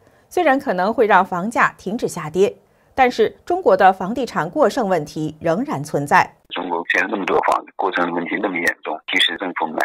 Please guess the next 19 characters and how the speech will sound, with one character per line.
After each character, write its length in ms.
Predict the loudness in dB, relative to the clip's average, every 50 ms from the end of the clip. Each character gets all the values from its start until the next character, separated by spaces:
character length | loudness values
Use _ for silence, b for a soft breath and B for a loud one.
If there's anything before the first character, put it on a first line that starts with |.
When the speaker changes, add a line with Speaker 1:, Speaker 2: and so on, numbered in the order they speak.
| -4 -4
Speaker 2:
下 140 | -8 -6
来 100 | -4 -2 -2 -2
了， 300 | -2 -4 -6 -6 -8 -10 _ _ -12
他 120 | -10 -8
就 80 | -8 -6 -6
租 200 | -4 -6 -6 -6
给 100 | -6 -6
谁？ 180 | -6 -6 -6 -8 -10 -10 -16 -20 _ _ _ _ _ -8 -8
可 100 | -8 -6
能 80 | -8 -8 -6
没 100 | -6 -6
有 60 | -6
那 100 | -6 -6
么 80 | -8 -6
多 100 | -6 -4
人 140 | -4 -6 -4
去 120 | -8 -8 -6 -6 -6
收 120 | -6 -6 -8
租， 240 | -8 -8 -8 -8